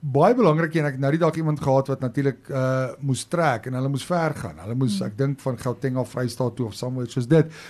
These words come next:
Speaker 1: moes hulle getrek het. En, ehm,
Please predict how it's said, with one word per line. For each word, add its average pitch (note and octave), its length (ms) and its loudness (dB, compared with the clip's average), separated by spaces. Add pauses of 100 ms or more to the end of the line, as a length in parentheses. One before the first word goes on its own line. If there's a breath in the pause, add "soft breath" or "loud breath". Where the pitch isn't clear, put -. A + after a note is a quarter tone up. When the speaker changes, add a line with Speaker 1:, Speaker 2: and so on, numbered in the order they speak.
(100)
Speaker 1:
moes E3+ 120 6
hulle E3 180 6
getrek E3+ 480 4
het. A#2 160 0 (400 loud breath)
En, F#3 300 4
ehm, F#3 600 4